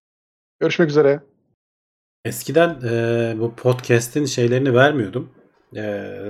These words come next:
Speaker 2: kulis kısımlarını vermiyordum. O yüzden önümüzdeki hafta görüşmek üzere demek mantıklı oluyordu ama <laughs> şimdi bir an düşündüm.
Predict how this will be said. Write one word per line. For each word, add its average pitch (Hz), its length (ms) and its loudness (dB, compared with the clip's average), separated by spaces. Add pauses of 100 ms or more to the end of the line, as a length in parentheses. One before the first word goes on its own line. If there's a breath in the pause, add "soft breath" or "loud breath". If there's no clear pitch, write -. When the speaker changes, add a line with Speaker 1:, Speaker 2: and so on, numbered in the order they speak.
(220)
Speaker 2:
kulis 110 260 -4
kısımlarını 117 560 -2
vermiyordum. 135 400 0
O 120 60 2
yüzden 123 220 0
önümüzdeki 123 440 0
hafta 123 160 -2
görüşmek 123 400 -2
üzere 120 240 -2
demek 123 220 -4
mantıklı 113 480 -4
oluyordu 113 280 -2
ama 143 180 -2 (140)
<laughs> - 140 -20
şimdi 131 340 2
bir 123 220 2
an 151 180 4
düşündüm. 135 440 -2